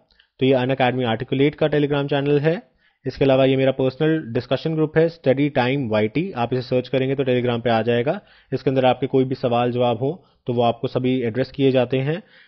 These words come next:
and ये मेरा अनिकेत सर के नाम से Telegram चैनल है, जिस पे मेरी और जो अपडेट्स हैं वो आती रहती हैं, तो आपको इसको भी ज्वाइन कर लेना चाहिए। Of course ये सब फ्री है। तो पहली बात तो ये है कि आईआरटीएस यानी कि इंडियन रेलवे ट्रैफिक सर्विसेज,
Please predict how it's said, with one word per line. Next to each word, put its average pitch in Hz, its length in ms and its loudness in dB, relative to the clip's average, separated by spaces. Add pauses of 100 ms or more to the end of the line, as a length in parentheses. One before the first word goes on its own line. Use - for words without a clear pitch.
(120)
and 123 240 -2
ये 147 120 2
मेरा 143 380 2 (300)
अनिकेत 143 360 -2
सर 147 160 0
के 143 140 -2
नाम 131 180 -2
से 139 140 0
Telegram 123 420 0
चैनल 123 240 0
है, 143 140 0
जिस 135 140 -6
पे 151 180 0
मेरी 127 300 -2
और 120 220 0
जो 131 180 0
अपडेट्स 135 380 -2
हैं 160 160 -4 (300)
वो 131 120 0
आती 113 260 -2
रहती 113 240 0
हैं, 147 120 0
तो 139 100 -2
आपको 120 220 -2
इसको 120 260 -4
भी 151 220 -4 (300)
ज्वाइन 117 220 0
कर 123 140 2
लेना 113 220 0
चाहिए। 131 300 2
Of 123 80 -4
course 139 300 0
ये 123 60 2
सब 151 160 -4
फ्री 107 220 -6
है। 92 160 -8 (1160)
तो 143 80 -4
पहली 131 260 2
बात 156 180 -2
तो 165 60 -4
ये 160 100 -2
है 156 60 -2
कि 175 400 -6 (180)
आईआरटीएस 135 720 -4
यानी 117 160 -8
कि 127 80 -4
इंडियन 120 300 -4
रेलवे 120 280 -4
ट्रैफिक 127 420 -10
सर्विसेज, 110 580 -8